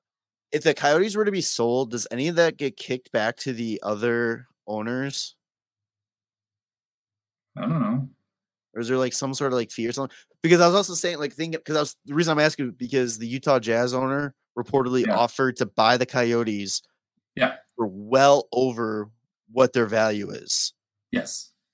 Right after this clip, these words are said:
Speaker 1: So the rest of the league, I would be like, if they get some sort of kickback, you know, like, or whatever, like, it's like, why are they not like,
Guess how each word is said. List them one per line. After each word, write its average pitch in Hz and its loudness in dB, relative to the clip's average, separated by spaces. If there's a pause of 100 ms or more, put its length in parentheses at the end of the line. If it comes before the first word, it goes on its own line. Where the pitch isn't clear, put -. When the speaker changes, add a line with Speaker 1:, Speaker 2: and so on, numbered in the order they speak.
Speaker 1:
So 160 2
the 151 6
rest 175 8
of 165 2
the 151 2
league, 160 4
I 131 4
would 139 -4
be 135 -4
like, 127 0
if 120 -10
they 143 2
get 151 0
some 147 -6
sort 139 0
of 127 -6
kickback, 135 0
you 113 -8
know, 117 -4
like, 107 -6
or 120 -6
whatever, 120 -4
like, 107 -2
it's 113 -6
like, 107 -2
why 117 2
are 131 4
they 127 2
not 123 0
like, 110 0